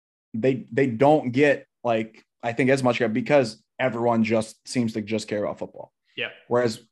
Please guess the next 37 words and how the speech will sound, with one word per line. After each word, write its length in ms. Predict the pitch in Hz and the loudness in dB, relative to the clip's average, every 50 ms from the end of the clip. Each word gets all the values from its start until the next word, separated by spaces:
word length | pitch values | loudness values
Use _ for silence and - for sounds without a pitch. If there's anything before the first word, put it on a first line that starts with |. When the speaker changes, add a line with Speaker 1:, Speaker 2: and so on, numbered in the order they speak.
| _ _ _ _ - | _ _ _ _ -6
Speaker 1:
it 120 | 127 127 - | -4 -2 -2
sh-, 120 | - - | 0 0
it's 200 | 143 127 - - | 0 -2 -2 -6
kinda 200 | - - 151 147 | -2 2 2 4
the 60 | 143 135 | 4 4
same 160 | - 147 143 | 4 2 4
in 80 | 127 | 4
Michigan, 320 | 123 139 147 - 196 180 147 | 4 2 2 0 -2 0 0
but 80 | 131 117 | -2 -2
it's 80 | - | -2
like, 180 | 120 117 117 127 | -2 -4 -4 -4
you 80 | 143 143 | -6 -4
should 180 | - 139 - | -4 -6 -4
pay 320 | 143 135 123 113 110 - - | -2 -2 0 0 -2 -4 -4
even 240 | - 127 113 107 107 | -4 -2 -2 0 0
more 240 | 107 110 123 120 110 | 0 2 2 2 2
attention 280 | 107 120 110 104 - 92 | 0 -4 -8 -8 -8 -12
to 20 | |
your 80 | 98 92 | -12 -12
basketball 320 | - 82 - - - - | -12 -12 -14 -14 -16 -18
program. 260 | - - - - - _ _ _ _ _ _ _ _ _ - - | -18 -20 -20 -20 -20 _ _ _ _ _ _ _ _ _ -6 -4
Speaker 2:
All 80 | 156 147 | -2 0
right. 120 | 147 143 | 0 0
I, 80 | 143 147 - | 0 0 0
here, 240 | 151 165 180 175 - - | 0 0 0 0 0 0
I'm 140 | 139 156 170 | 0 0 0
gonna 140 | 180 175 160 | 2 0 0
rattle 400 | 147 156 156 151 151 151 147 147 | 2 2 4 4 4 4 4 4
off 220 | 147 143 135 - 139 | 4 4 4 2 -2
a 60 | 123 | -4
couple 280 | - 135 120 123 123 | -2 -2 -2 -2 -2
hot 220 | 120 117 113 107 - | -2 -2 -2 -2 -4
takes 260 | - 98 95 - - | -8 -10 -10 -10 -14
here. 200 | - - - _ _ _ _ _ _ - | -16 -16 -18 _ _ _ _ _ _ -4
Speaker 1:
Who 60 | 143 | -2
you 100 | 135 123 | 0 0
got? 280 | 110 113 101 82 - | 0 0 -2 -4 -8